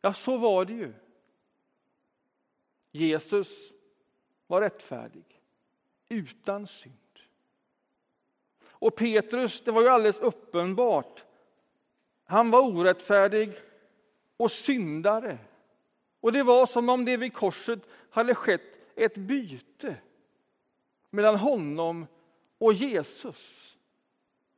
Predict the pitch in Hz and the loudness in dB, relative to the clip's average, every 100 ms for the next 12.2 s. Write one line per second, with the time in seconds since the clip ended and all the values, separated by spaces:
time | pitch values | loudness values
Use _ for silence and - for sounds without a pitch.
0 | _ _ _ _ _ _ _ _ _ _ | _ _ _ _ _ _ _ _ _ _
1 | _ _ _ _ _ _ _ _ _ _ | _ _ _ _ _ _ _ _ _ _
2 | _ _ _ _ _ _ _ _ _ _ | _ _ _ _ _ _ _ _ _ _
3 | _ _ _ _ _ _ _ - 220 208 | _ _ _ _ _ _ _ -4 -4 -4
4 | 233 220 165 208 214 190 135 135 131 131 | -8 -4 -2 -2 -4 -6 -8 -10 -12 -16
5 | _ _ _ _ _ _ _ _ _ _ | _ _ _ _ _ _ _ _ _ _
6 | _ _ _ _ _ - 202 190 226 220 | _ _ _ _ _ -14 -14 -12 -16 -18
7 | 131 _ - _ _ _ _ _ _ _ | -20 _ -20 _ _ _ _ _ _ _
8 | _ _ _ _ _ _ _ _ _ _ | _ _ _ _ _ _ _ _ _ _
9 | - - - 151 - - - - 247 151 | -6 -4 -6 -8 -10 -20 -20 -12 -10 -10
10 | 123 135 151 220 147 - _ _ _ _ | -12 -12 -12 -14 -16 -18 _ _ _ _
11 | _ _ _ _ - 135 226 143 - _ | _ _ _ _ -18 -12 -12 -14 -20 _
12 | - | -20